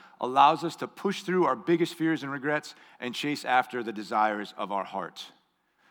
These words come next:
But we gotta be willing to do the work. We gotta follow the Holy Spirit in his leading. So, um, every, every person who claims the name of Jesus, who says they're a follower of Jesus,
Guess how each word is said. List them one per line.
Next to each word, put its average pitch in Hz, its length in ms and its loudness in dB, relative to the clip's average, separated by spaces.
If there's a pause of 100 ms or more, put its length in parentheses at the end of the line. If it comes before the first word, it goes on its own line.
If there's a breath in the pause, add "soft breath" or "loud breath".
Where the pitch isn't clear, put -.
(260 soft breath)
But 117 80 -2
we 117 100 -2
gotta 117 240 2
be 120 100 -4
willing 113 400 -4 (180 loud breath)
to 101 100 -12
do 101 200 -6
the 101 80 -8
work. 92 320 -8
We 90 60 -18
gotta 104 220 -2
follow 107 360 -2
the 104 60 -10
Holy 101 260 -8
Spirit 98 420 -10 (340 loud breath)
in 101 240 -8
his 92 500 -8 (100)
leading. 87 460 -10 (2000 soft breath)
So, 117 300 -2 (320)
um, 107 300 0 (460)
every, 175 420 2 (100)
every 151 220 0
person 160 580 -2 (200 loud breath)
who 117 120 -6
claims 143 420 -6
the 139 60 -6
name 131 200 -6
of 113 60 -8
Jesus, 101 320 -8
who 101 100 -10
says 127 360 -2
they're 123 220 2
a 117 60 -2
follower 110 480 2
of 98 80 -10
Jesus, 92 500 -8